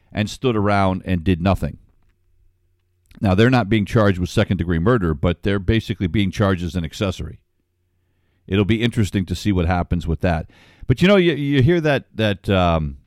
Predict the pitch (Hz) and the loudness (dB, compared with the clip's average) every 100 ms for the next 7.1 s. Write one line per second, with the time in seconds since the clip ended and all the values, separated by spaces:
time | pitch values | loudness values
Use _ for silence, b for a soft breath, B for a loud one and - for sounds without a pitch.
0 | _ - 92 107 95 107 113 104 - 110 | _ -18 0 2 2 2 0 -2 -2 0
1 | 104 92 - 85 80 - 123 117 95 113 | 0 0 -2 -4 -4 0 0 2 2 2
2 | 95 98 104 104 90 82 82 82 82 - | 2 0 0 -2 -2 -2 -2 -4 -4 -2
3 | 110 - - 104 95 92 104 107 - 95 | -2 -2 0 2 2 0 -2 -2 0 0
4 | 101 90 76 73 b b b - 80 78 | 0 -2 -4 -8 b b b -4 -2 0
5 | 90 - 110 117 - 113 113 120 110 101 | -2 -2 -2 -2 -4 -4 0 0 0 0
6 | 95 76 98 104 101 95 110 92 90 95 | -2 0 0 0 -2 -2 0 0 0 -2
7 | 104 | -6